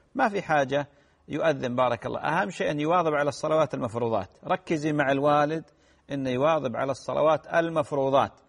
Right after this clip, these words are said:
ولا يفرط فيها، صليها على وقتها، بارك الله فيك. أمة الله من اليمن تقول يعني: "ما حكم عندما أصلي وأمسك المصحف وأقرأه في الصلاة وأقلب الصفحات؟" يعني تقول: "هل هذا جائز؟"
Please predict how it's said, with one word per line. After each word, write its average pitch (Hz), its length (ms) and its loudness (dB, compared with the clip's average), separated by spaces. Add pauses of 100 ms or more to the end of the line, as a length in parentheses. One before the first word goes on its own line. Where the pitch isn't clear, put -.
(240)
ولا 156 220 -2
يفرط 151 460 -2
فيها، 104 320 -2 (360)
صليها 147 420 -2
على 139 220 2
وقتها، 131 460 0
بارك 143 360 0
الله 131 440 0
فيك. - 420 -6 (3250)
أمة 180 280 -2
الله 165 240 2
من 147 160 -4
اليمن 143 380 -2
تقول 135 380 -2
يعني: 117 640 0 (380)
"ما 147 160 0
حكم 147 360 -4
عندما 123 380 -2
أصلي 127 380 -2
وأمسك 127 420 -2
المصحف 131 500 -4
وأقرأه 123 640 0
في 123 160 -6
الصلاة 135 520 0 (260)
وأقلب 135 560 -2
الصفحات؟" 113 680 -2
يعني 104 180 -6
تقول: 135 280 -4
"هل 151 120 0
هذا 139 200 2
جائز؟" 120 440 2